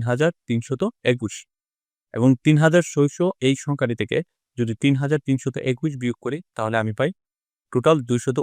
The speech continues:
ঊনআশি। এখানে যেহেতু নয় নিয়েছি, তাই আমি ভাগফলের জায়গায় নয় বসালাম এবং ভাগফলে টোটাল হলো শূন্য দশমিক এক আট নয়। এখানে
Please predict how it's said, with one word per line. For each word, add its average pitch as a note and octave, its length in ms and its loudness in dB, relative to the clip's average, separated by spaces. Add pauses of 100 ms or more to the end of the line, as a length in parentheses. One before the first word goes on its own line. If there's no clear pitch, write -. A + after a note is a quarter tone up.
ঊনআশি। C#3 340 -2 (320)
এখানে C3+ 280 -2 (280)
যেহেতু C3 240 2 (140)
নয় D#3 220 4
নিয়েছি, C3 280 -2 (180)
তাই A2+ 200 0
আমি A2+ 160 -2
ভাগফলের A#2+ 380 -2
জায়গায় C3 260 -2
নয় C3+ 140 2
বসালাম E3 340 -2 (800)
এবং A#2 140 0 (120)
ভাগফলে D3+ 380 4 (240)
টোটাল D3+ 280 2
হলো C3+ 160 -2 (100)
শূন্য B2 160 0 (100)
দশমিক C3+ 320 -4 (260)
এক B2+ 60 0 (180)
আট A2+ 160 -6
নয়। A2 160 -2 (120)
এখানে A2+ 180 -4